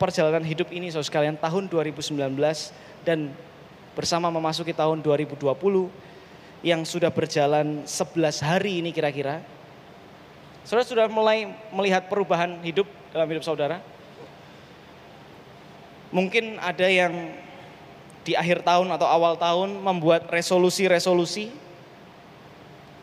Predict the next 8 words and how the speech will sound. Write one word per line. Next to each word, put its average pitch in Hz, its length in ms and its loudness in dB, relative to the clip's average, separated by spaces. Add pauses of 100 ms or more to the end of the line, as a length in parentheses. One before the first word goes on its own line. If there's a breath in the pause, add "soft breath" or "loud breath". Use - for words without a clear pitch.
(500)
"Mulai 240 240 4
dari 208 160 2
sekarang 196 320 2
ya 180 160 4
Tuhan, 165 400 0
di 175 80 0
hadapan 185 480 2
Engkau, 180 480 0